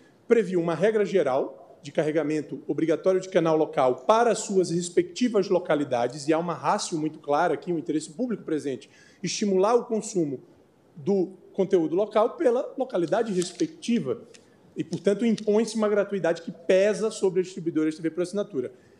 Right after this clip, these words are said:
Entretanto, para as particularidades técnicas do satélite, se previu, lá em dois mil e onze, uma regra subsidiária, outorgando-se, delegando-se à Anatel a competência para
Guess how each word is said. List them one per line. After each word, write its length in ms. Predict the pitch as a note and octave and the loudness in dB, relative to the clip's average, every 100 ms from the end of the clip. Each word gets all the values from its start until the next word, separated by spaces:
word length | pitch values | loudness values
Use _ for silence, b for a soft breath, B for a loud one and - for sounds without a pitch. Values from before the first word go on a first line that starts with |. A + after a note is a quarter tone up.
| b | b
Entretanto, 560 | - C#4+ D4 C#4+ A3 A3 - - | -2 0 0 0 0 -2 -12 -12
para 560 | - E4+ C#4+ A3+ C4+ - - | -6 -2 2 2 -2 -8 -2
as 500 | F#3 G3 - - - _ | 0 0 -4 -14 -20 _
particularidades 800 | - B3+ - A#3+ G#3+ G#3 G#3 - | -2 -2 -2 -2 0 0 -2 -4
técnicas 540 | - G#3+ G#3 F#3 F3 D3+ | 0 0 2 0 0 -2
do 80 | |
satélite, 540 | D#3 G#3 G#3 G3+ G3+ G3+ | 0 0 2 2 2 -2
se 120 | - | -2
previu, 440 | A#3+ A3 G3 A3+ A3+ - | 0 0 0 -2 -2 2
lá 160 | D4+ | 4
em 40 | D4+ | 4
dois 120 | A#3 | 4
mil 120 | A#3 | 4
e 100 | A3+ | 2
onze, 100 | A3+ | 2
uma 140 | A#3 | 2
regra 260 | G#3+ A3 A#3 | 4 4 2
subsidiária, 720 | A3 A3+ - A3 A3+ E3 D3 - - - b b b _ - _ _ | -2 -4 -6 2 2 2 -2 -6 -18 -20 b b b _ -20 _ _
outorgando-se, 920 | - A3+ A#3 G#3 A3+ D#4 C#4 - A3 F#3+ | 0 2 4 2 2 0 0 -4 -4 -6
delegando-se 880 | - D#3+ B3 - D4 B3+ G#3 - F#3 | 2 4 4 0 -2 -2 -4 0 2
à 160 | E3+ | 2
Anatel 500 | F3+ G#3+ G#3+ F#3 - | 0 0 4 4 4
a 80 | - | -4
competência 540 | - A3+ G#3+ A3 A3 A3+ | -2 2 2 0 -4 -2
para 560 | - F3 D3 - - | 2 2 2 -2 -8